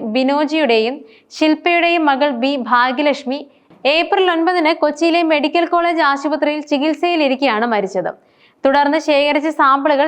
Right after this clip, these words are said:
തിരുവനന്തപുരത്തെ സ്റ്റേറ്റ് പബ്ലിക് ഹെൽത്ത് ലാബിൽ പരിശോധിച്ചതിന്റെ ഫലം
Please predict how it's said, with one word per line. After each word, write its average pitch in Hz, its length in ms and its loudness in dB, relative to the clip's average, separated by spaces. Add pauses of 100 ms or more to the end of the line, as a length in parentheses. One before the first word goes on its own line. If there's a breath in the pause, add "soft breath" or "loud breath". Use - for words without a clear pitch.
തിരുവനന്തപുരത്തെ 302 640 0 (120)
സ്റ്റേറ്റ് 294 380 -2 (100)
പബ്ലിക് 294 440 -2
ഹെൽത്ത് 285 380 -2
ലാബിൽ 233 300 0 (520 soft breath)
പരിശോധിച്ചതിന്റെ 320 800 0
ഫലം 247 260 0